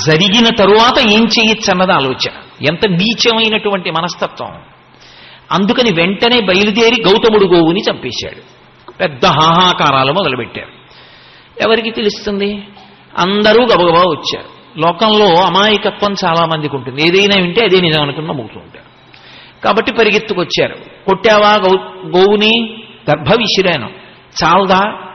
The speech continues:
గౌతముడి చేతి దర్భ తగిలి చచ్చిపోయింది.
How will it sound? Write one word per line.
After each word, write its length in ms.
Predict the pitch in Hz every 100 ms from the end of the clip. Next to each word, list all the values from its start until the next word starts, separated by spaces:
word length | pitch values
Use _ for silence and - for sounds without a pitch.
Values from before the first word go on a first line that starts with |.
| -
గౌతముడి 460 | 151 202 226 226 202
చేతి 300 | 202 180 160
దర్భ 240 | 139 131
తగిలి 500 | 147 123 - 156 170
చచ్చిపోయింది. 500 | 202 139 - - 85